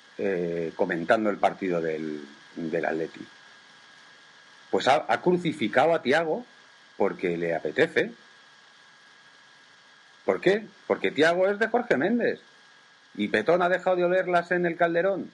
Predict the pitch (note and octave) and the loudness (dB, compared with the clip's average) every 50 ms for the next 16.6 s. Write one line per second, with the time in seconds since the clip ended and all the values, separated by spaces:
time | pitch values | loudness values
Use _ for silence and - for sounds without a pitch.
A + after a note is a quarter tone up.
0 | - _ _ G2+ F2 - F2+ F2+ - C#3 D3+ C#3 D3+ D#3 D#3+ E3+ D#3 A#2 F2+ - | -20 _ _ -8 -6 -6 -6 -2 0 -2 0 0 0 0 2 2 0 -2 -4 -4
1 | - F2+ F#2+ A#2+ D3+ E3 E3+ E3+ F#3 F#3+ G3 F#3 F3+ F#3 G3+ - - A2 G2 F#2+ | -8 -2 -2 0 0 0 0 0 0 0 0 0 -2 -2 -4 -4 -2 -4 -2 0
2 | G#2 C3+ D3 A2+ G#2 A2 B2+ C#3 C#3+ D3 D#3 D#3+ D#3+ E3 E3+ F3+ G3 G#3+ G#3 - | -2 -2 -2 -2 -2 -2 -2 -2 -2 -2 0 2 2 2 0 0 -4 -6 -10 -14
3 | - - _ _ _ _ _ _ _ _ _ _ A#2 A#2+ C3 D#3 E3+ F#3+ E3+ F#3+ | -20 -20 _ _ _ _ _ _ _ _ _ _ 0 2 2 2 2 2 0 0
4 | F3 F#3+ F#3 F3+ F#3 F#3 F3+ F3+ F3+ F#3 F3 F#3 F#3 G3+ G#3+ - - B2 A2+ - | 0 0 2 2 2 0 0 0 -2 0 0 2 2 2 0 0 0 0 2 2
5 | - F#3 F#3+ G3+ F3+ F#3 F3+ F3 D#3+ D3+ D3+ C#3 C3 B2 A#2 A2 G2 G#2 G#2+ - | 2 0 0 0 0 0 0 2 2 2 0 2 2 2 2 2 0 -2 -4 -6
6 | - G#2 G#2+ G#2+ - G#2 - F2+ D2+ D#2+ - A#2+ E3 G#3 G#3+ - - - - A2 | -6 -4 -2 -2 -2 -2 -4 -4 -8 -2 0 0 0 0 -2 -6 -6 -6 -8 -8
7 | - - D#3 - D3+ D3+ D#3+ F3+ G3+ F#3+ D3+ F#2 G2 D#3 A3 A#3 D4+ C#4+ - - | -2 -2 -2 -2 0 -2 -2 0 0 0 0 0 -2 -4 -2 -2 -2 -4 -4 -6
8 | - _ _ _ _ _ _ _ _ _ _ _ _ _ _ _ _ _ _ _ | -14 _ _ _ _ _ _ _ _ _ _ _ _ _ _ _ _ _ _ _
9 | _ _ _ _ _ _ _ _ _ _ _ _ _ - - - - F3+ G3 A3+ | _ _ _ _ _ _ _ _ _ _ _ _ _ -6 -2 0 0 0 2 2
10 | A#3+ A3 F#3 B2+ G#2+ D#3+ G3+ - E3 C3+ - E3 F#3+ G3 F#3+ G#3 G#3+ A3+ A#3+ B3 | 2 2 2 0 0 -2 0 0 -2 0 0 0 0 0 0 0 0 0 0 0
11 | A3+ A#3+ A2+ - F3+ F#3+ D3 - - F#3+ G3+ - B3 G#3+ A3+ G#3+ - G3 G3 F#3+ | 0 0 0 0 0 -2 -4 0 0 0 2 2 0 0 0 -2 -2 -2 -2 -2
12 | F#3 F3 F#3 F#3+ F#3+ F3+ F3+ F3 E3+ E3+ E3+ E3+ E3 D#3 - D#3+ D3+ D3 D3 D3+ | -4 -2 -2 -2 0 0 0 0 2 0 2 0 0 -2 -2 -4 -4 -2 -4 -4
13 | - F#2+ E2 D#2+ - - - _ _ _ _ _ _ _ _ _ _ _ _ _ | -4 -6 -6 -6 -8 -16 -20 _ _ _ _ _ _ _ _ _ _ _ _ _
14 | _ - A#2+ A#2 C#3+ F3 F#3+ G3 F3 F#3+ F3 F3 F#3 G#3 A3 F3+ F#3+ F3 F3 E3 | _ -8 -4 0 0 0 0 0 0 0 0 0 0 -2 -2 -2 0 0 0 0
15 | E3 D#3 - - F2 - - - F#2 F#2+ G2+ G#2 A#2+ D#3 D#3 E3 E3 E3 D3+ D#3+ | 0 0 -2 -4 -8 -10 -10 -12 -10 -4 -4 -2 -2 -2 -2 0 0 0 0 0
16 | D#3+ D#3 D3 D3 C#3+ C3+ - - E2+ E2 - | -2 -2 -2 -2 -4 -4 -6 -8 -14 -18 -18